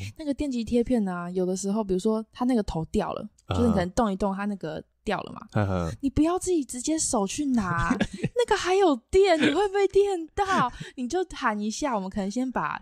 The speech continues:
Speaker 1: 强度先关零，
Speaker 2: 嗯。
Speaker 1: 帮你弄回去，再重新开一次。真的不要手去，我都看一看，哇，你不要碰，<laughs> 吓死我。
Speaker 2: 我都很，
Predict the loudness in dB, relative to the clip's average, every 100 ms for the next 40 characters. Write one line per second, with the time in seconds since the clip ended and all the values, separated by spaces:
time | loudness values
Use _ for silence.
0 | _ -8 -6 -4 -4 0 -2 -2 -2 0
1 | 0 -2 -6 -10 -4 -4 0 2 4 2
2 | 0 2 0 0 -2 -2 -2 -2 -4 -4
3 | -2 -2 0 -2 -2 -4 -4 -12 -2 2
4 | 4 4 6 6 4 4 4 4 4 4
5 | 4 2 -6 -6 -6 -4 -6 -4 -6 _
6 | 0 2 2 0 0 -2 -4 -4 -8 2
7 | 2 2 -4 -2 -2 -12 -8 -4 -4 -4
8 | -6 -6 -6 -10 -12 -16 -20 _ _ -8
9 | 0 0 0 -4